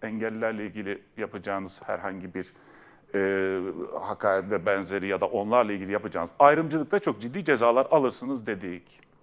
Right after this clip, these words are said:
Yasalarla belirledik. İstediğimiz kadar yasa çıkaralım.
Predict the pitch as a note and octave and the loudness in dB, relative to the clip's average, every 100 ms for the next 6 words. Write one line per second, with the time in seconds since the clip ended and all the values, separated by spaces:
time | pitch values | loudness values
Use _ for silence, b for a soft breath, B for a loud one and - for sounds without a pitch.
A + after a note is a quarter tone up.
0 | _ - G3 - E2+ D#2 F#2+ E2+ D#2 C#2 | _ 2 2 6 6 6 4 0 -4 -8
1 | - - - _ _ _ _ _ _ D#3 | -12 -20 -20 _ _ _ _ _ _ -8
2 | - D3 C#3 C#3 - D2+ F#2 - _ _ | -6 -4 -4 -4 -4 -4 -4 -8 _ _
3 | F#2+ - - - C#2+ - | -8 -6 -8 -6 -8 -8